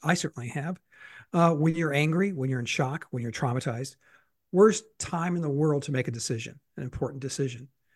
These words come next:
But they made the decision two days, like you said, forty-eight hours after the attacks. And I recognize and understand why it happened.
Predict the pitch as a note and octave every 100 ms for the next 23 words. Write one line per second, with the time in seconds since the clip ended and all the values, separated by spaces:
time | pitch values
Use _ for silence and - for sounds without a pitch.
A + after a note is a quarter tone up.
0 | _ D#3+ C#3+ C3+ D3 C#3+ C3+ C#3 D#3 C3
1 | B2 - C3+ B2+ B2+ C#3 C#3 C3 B2+ -
2 | C#3+ B2+ B2 A#2+ A2+ A#2 A#2 - B2 A2+
3 | - A2 A2+ - - - _ _ D#3 C#3+
4 | C#3 C#3 C3 - _ _ _ - _ _
5 | _ _ D#3+ E3 D3 D#3+ D#3+ D3+ D3 C#3
6 | D3 C3+ B2+ A2+ - E3 D#3+ D3+ B2+ C3+
7 | C3+ B2 - D#3 E3 A3 A3